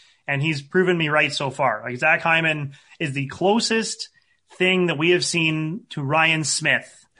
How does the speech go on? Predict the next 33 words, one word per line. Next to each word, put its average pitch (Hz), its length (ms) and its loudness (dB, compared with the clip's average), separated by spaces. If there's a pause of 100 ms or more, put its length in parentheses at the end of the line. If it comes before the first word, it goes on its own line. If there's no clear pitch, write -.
(420)
And 135 140 -2
I 139 120 0
think 151 260 -6
Mark 165 220 0
Spector 180 440 0
actually 165 280 0
just 156 220 -4
mentioned 165 340 -2
that 151 180 2
recently, 151 540 -4
and 151 100 -2
I, 143 260 -4 (100)
I 135 380 -2
was 151 220 -8
like, 135 140 -2
"Hey, 226 160 2
I've 165 100 2
been 151 100 -4
saying 160 240 -2
that 160 180 0
before." 160 460 -6 (1200)
Uh, 135 260 0
I 156 120 2
feel 202 320 0
like 196 280 2
at 151 140 -2
the 160 120 -4
end 175 100 0
of 160 80 -4
the 147 40 -6
day, 139 600 -2 (580)
Hyman's 180 560 2
role 160 500 0